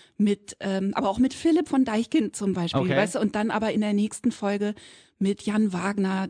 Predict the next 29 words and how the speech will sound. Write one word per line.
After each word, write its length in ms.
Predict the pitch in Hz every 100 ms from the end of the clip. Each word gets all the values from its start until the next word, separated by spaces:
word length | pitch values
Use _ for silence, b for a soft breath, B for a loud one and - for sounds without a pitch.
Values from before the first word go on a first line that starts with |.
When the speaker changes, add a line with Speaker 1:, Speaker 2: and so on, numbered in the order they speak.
| -
Speaker 1:
der 240 | 185 185
Dichter 520 | 185 - 208 - 196 -
ist 220 | 180 -
und 120 | 180
natürlich 360 | 190 214 214 -
total 360 | 233 - 294
anders 380 | 254 262 262 247
arbeitet 460 | 202 220 208 202 -
und 120 | 202
immer 220 | 214 220
alleine 300 | 202 196 208
in 60 | 208
seinem 180 | 208 202
Zimmer 260 | 220 214
sitzt 260 | - - -
und 120 | - B B B -
dichtet. 400 | - - 233 - B B B B -
Und, 320 | 185 190 -
ähm, 300 | 180 180 180
dann 160 | 180 180
kommt 200 | 202 202
noch 220 | 202 - - _ _ _ -
ein 140 | 190
Krimi-Autor 1000 | - 240 240 - 202 202 202 196 190 190
und 140 | 180 170
ich 140 | 175
hab 140 | 165
aber 260 | 180 175 -
auch 300 | 160 -